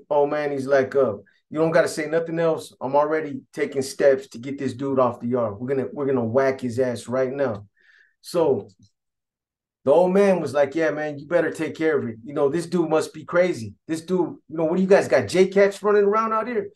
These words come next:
Is that dude on medication? What makes that dude think it's okay to run up and grab me by my shirt and almost face plant me on the ground?" He's like, "That dude's fucking crazy. I don't want him on the yard another day." So meanwhile,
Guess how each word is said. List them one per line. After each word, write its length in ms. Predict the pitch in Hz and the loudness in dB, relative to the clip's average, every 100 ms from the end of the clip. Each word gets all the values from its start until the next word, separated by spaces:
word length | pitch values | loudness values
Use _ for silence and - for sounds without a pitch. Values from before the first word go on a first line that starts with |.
| _ _ | _ _
Is 140 | 139 139 | -2 0
that 180 | 170 | 0
dude 160 | 190 190 | 4 4
on 160 | 170 165 | 4 2
medication? 720 | 196 160 190 226 - 208 190 _ _ _ | 0 2 2 2 0 -6 -6 _ _ _
What 200 | 151 208 | -6 -2
makes 300 | 202 226 - | -2 -2 -4
that 240 | - 202 196 | -2 -2 -2
dude 220 | 208 196 | -4 2
think 200 | 196 196 | 4 2
it's 160 | 175 180 | 0 -6
okay 500 | 165 190 190 156 - | -2 0 0 -2 -8
to 100 | 143 | -10
run 240 | 135 185 190 | -2 2 4
up 240 | 175 - | 4 2
and 140 | 147 135 | -8 -4
grab 300 | 151 180 170 | 2 2 2
me 140 | 160 | -2
by 160 | 135 147 | -2 0
my 200 | 143 127 | 0 -4
shirt 520 | - 185 160 131 - - | -6 -4 -2 -4 -8 -6
and 120 | 139 | -4
almost 460 | 151 156 139 - - | -2 -2 -6 -6 -6
face 240 | 180 170 | -4 -6
plant 320 | - 160 135 | -4 -2 -2
me 100 | 139 | -2
on 140 | 131 117 | -2 -4
the 60 | |
ground?" 440 | 104 156 127 98 _ _ _ _ - | -4 -2 -2 -6 _ _ _ _ -16
He's 160 | 135 156 | -2 2
like, 180 | 147 | 2
"That 180 | 156 190 | 2 2
dude's 220 | 196 196 | 2 0
fucking 380 | - 175 160 143 | 0 -2 -2 -6
crazy. 420 | 160 175 131 107 - | -4 -4 -6 -8 0
I 100 | 160 | 2
don't 120 | 175 | 4
want 180 | 160 156 | 2 0
him 160 | 165 | -2
on 120 | 151 | -2
the 80 | 135 | -4
yard 420 | 123 156 143 113 123 | 0 2 2 0 -8
another 380 | 127 147 127 | -6 -6 -6
day." 440 | 107 143 160 104 - _ _ _ _ | -6 0 0 0 -6 _ _ _ _
So 280 | - 175 160 | 0 2 4
meanwhile, 720 | 196 233 202 190 175 143 | 4 6 6 6 4 -2